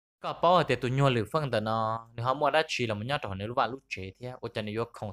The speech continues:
thấy một bằng sự tàn bạo. Thọ có bao ý bộ trả giả ta là, chế bê thì ở tua tàu tụi nho lửa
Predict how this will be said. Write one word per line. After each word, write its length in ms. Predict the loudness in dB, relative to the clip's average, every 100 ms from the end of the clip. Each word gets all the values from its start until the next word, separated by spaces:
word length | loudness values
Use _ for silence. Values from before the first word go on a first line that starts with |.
| -6
thấy 80 |
một 140 | -6 -4
bằng 120 | -6
sự 200 | -8 -12 -10
tàn 200 | -6 -6 -6
bạo. 180 | -8 -8 _ _ _ _ _ _ _
Thọ 120 | -2
có 120 | 2 4
bao 160 | 6
ý 100 | 4
bộ 180 | 2 0
trả 140 | 0
giả 200 | -2 0
ta 260 | 0 -2 -2
là, 220 | -4 -8 -12 _ _ _ _ _ _
chế 100 | 0
bê 200 | 4 4
thì 140 | 4
ở 80 | 2
tua 240 | 2 -2
tàu 180 | 0 -2
tụi 140 | -2 -4
nho 120 | -2
lửa 160 | -4